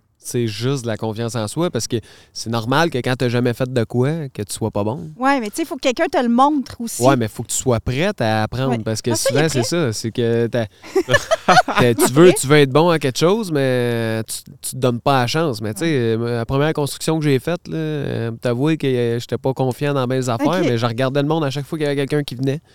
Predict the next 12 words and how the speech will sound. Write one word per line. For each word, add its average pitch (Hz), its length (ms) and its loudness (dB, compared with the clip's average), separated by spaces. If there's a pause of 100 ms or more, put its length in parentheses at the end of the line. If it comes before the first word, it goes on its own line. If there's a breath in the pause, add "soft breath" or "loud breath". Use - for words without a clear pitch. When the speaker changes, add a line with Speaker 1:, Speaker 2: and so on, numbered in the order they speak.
(440 soft breath)
Speaker 1:
Je 120 80 -4
le - 40 0
regardais 120 340 0
aller, 117 340 2
puis, 104 360 -4 (400)
euh, 95 40 -8
à - 20 -10
un 95 40 -12
moment 101 160 -6
donné, 110 220 -4
ben, 76 120 -10
t'apprends. 104 240 -10